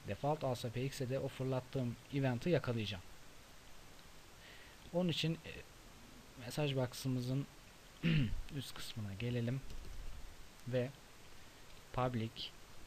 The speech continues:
delegate void evet tıklandı handler yazalım. Şimdi delegate nedir? Delegate, e, C'deki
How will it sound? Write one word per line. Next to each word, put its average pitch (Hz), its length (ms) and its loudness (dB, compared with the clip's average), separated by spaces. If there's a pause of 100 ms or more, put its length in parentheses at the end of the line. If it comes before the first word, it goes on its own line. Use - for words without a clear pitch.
(480)
delegate 113 800 2 (1300)
void 123 220 4 (1200)
evet 117 280 0 (640)
tıklandı 113 760 0 (1200)
handler 113 840 -2 (1080)
yazalım. 98 300 -2 (1160)
Şimdi 123 380 4
delegate 147 480 6
nedir? 147 340 2 (460)
Delegate, 147 760 8
e, 120 200 4
C'deki 160 720 4